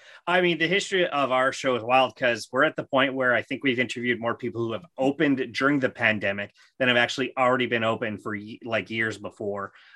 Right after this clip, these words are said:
Uh, I know here in Quebec, I think only two or three craft breweries have failed where we've had, like, fifteen open. Uh, I know Ontario, it's only, like, two or three.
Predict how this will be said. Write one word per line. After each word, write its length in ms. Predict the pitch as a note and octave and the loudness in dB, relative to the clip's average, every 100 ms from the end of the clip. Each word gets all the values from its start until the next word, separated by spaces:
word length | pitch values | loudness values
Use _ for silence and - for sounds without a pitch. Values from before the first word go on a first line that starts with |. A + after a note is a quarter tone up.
| - | -4
Uh, 300 | A2 A2 A2 | 2 2 2
I 140 | A#2+ | 0
know 300 | B2 C3 C#3 | 2 4 4
here 240 | C3 C#3 C3+ | 2 0 -2
in 100 | B2 | -4
Quebec, 420 | A#2+ A#2 B2+ - | -6 0 0 0
I 60 | |
think 240 | G2+ B2+ B2 | -14 -12 -8
only 260 | B2 A2 - | -8 -8 -10
two 340 | - C#3+ C#3+ | -6 -2 0
or 140 | C3+ A2 | 0 -4
three 440 | - - B2 B2+ | -12 -10 -6 -6
craft 380 | - A#2+ A#2 - | -2 -2 -2 -2
breweries 640 | A#2 A#2 A#2 A2+ G#2+ - - _ _ | -4 -2 -4 -6 -10 -14 -18 _ _
have 160 | - A2+ | -14 -12
failed 540 | - C#3 C#3+ D3 F3+ _ _ _ _ _ _ | -2 0 2 0 -2 _ _ _ _ _ _
where 200 | C3 C3 | 2 2
we've 140 | A#2+ | 2
had, 200 | B2+ A#2 | 2 2
like, 160 | A#2 A2 | 0 -2
fifteen 400 | C3+ - A#2 G#2+ | -2 -2 -2 -4
open. 400 | G#2 F#2 F2+ F#2 _ _ - | -6 -6 -12 -14 _ _ -6
Uh, 220 | G2+ G2 | 0 0
I 140 | - B2 | 0 0
know 200 | D3 D3 | 2 2
Ontario, 580 | C3+ D3 C#3 C#3 C3+ C3 | 0 0 0 2 2 0
it's 100 | C3 | -2
only, 160 | B2+ | -4
like, 180 | A#2+ A2 | -2 -4
two 140 | - | -2
or 100 | B2+ | -4
three. 500 | A#2 C3+ C3+ C3 C3 | -4 -2 2 2 0